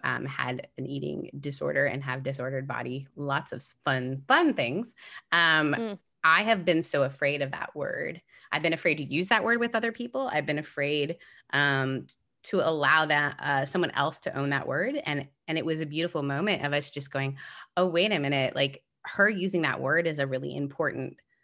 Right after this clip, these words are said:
Speaker 1: part of her, kind of her integrating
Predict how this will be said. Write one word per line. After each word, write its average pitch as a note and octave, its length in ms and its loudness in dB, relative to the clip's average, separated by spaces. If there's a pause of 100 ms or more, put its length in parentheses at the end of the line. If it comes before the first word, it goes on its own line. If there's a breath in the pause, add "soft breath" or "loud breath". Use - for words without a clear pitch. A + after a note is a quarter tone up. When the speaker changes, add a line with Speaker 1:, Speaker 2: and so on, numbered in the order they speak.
(180)
Speaker 1:
part D#3+ 340 2
of C#3+ 140 -2
her, C3+ 680 2 (220)
kind C#3 280 -2
of - 100 -16
her - 300 2
integrating C#3+ 840 -2